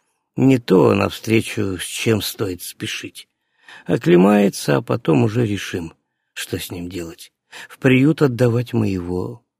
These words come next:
всегда успеем". "Как скажешь", — не стал спорить второй. "О, а вот и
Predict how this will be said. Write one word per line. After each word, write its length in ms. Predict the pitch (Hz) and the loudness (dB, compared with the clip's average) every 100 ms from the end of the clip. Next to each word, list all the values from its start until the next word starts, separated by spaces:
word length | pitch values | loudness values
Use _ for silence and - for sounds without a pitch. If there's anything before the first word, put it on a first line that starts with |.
| _ | _
всегда 440 | - - 113 90 82 | -12 -8 -6 -8 -10
успеем". 500 | 85 - 98 330 - _ _ _ _ _ _ _ | -14 -16 -14 -16 -18 _ _ _ _ _ _ _
"Как 260 | - 90 - | -12 -10 -10
скажешь", — 640 | - 98 85 127 - - _ _ _ | -8 -6 -6 -8 -10 -12 _ _ _
не 140 | 104 | -6
стал 240 | 92 101 90 | -4 -4 -6
спорить 340 | - 95 87 | -8 -12 -12
второй. 560 | - - 95 90 80 - _ _ _ _ _ | -12 -8 -8 -6 -10 -14 _ _ _ _ _
"О, 400 | 127 165 165 143 | 2 6 6 6
а 160 | 113 110 | 4 2
вот 360 | 117 156 139 | 4 4 4
и 340 | 113 104 90 | 0 -4 -6